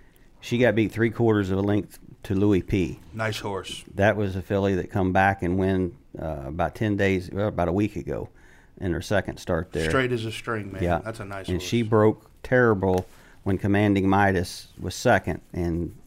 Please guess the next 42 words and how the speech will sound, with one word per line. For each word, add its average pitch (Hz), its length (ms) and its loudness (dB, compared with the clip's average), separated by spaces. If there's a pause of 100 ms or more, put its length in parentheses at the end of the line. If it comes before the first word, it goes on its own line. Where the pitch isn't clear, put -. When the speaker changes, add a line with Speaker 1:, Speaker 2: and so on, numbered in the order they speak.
(600)
Speaker 1:
uh, - 360 -6 (260)
she - 160 -6
came 95 280 0
up 92 180 0
and 87 100 -2
got 95 200 2
her 85 100 0
at 82 100 -4
the 85 80 -6
wire. 90 560 0
But, 87 180 -6 (120)
uh, 85 160 0
that 92 260 -2
mare 117 260 2
there 98 280 0
of 85 80 -2
Eddie's 90 320 -2
can 85 140 -6
run 87 180 0
a 80 40 -4
little 78 220 -6
bit. 85 240 -2 (160)
And 90 160 -4
for 85 120 -6
third, 101 340 0
I 87 80 4
like 87 320 0
the 85 80 -10
two, 90 400 0 (760)
uh, - 200 -8
Harry 95 300 0
Lynch's 87 380 -2
Barbello, 92 680 0 (100)
Barbiello, 90 720 -2
or 85 240 -4
whatever 85 280 -6
you - 60 -4
pronounce 82 420 -6
it - 100 -14
like. 82 220 -6 (300)
Uh, 92 140 -6
I 82 120 -4